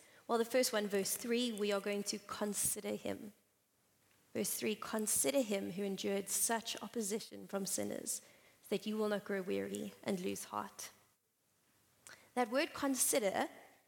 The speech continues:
means, it's used in calculations. It means take into account what Jesus did. So while,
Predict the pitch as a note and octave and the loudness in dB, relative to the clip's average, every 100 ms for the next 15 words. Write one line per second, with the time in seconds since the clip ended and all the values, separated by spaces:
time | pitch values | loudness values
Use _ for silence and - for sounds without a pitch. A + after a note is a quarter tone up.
0 | _ A3 A3+ A#3 A3+ A3+ A#3+ C4+ D4 C4+ | _ 2 6 6 4 0 0 2 2 0
1 | B3 - B3 - G3 G#3+ - - - - | -2 -2 -2 -2 -2 0 -2 -6 -6 -4
2 | A#3+ A#3 A#3 - - - - - C#4 C#4+ | 2 4 4 -2 -10 -20 -6 -2 0 -2
3 | - C4 - A#3+ A#3 - - G3+ A#3 C#4 | 0 0 2 0 0 -2 0 0 0 -6
4 | - - _ - - - G3+ - - - | -8 -10 _ -6 -4 -2 -4 -4 -8 -14
5 | - - - _ _ _ _ _ _ _ | -14 -16 -20 _ _ _ _ _ _ _
6 | - A3+ G3+ G#3+ A3 A#3+ A#3 A#3+ | -2 0 2 6 6 8 6 2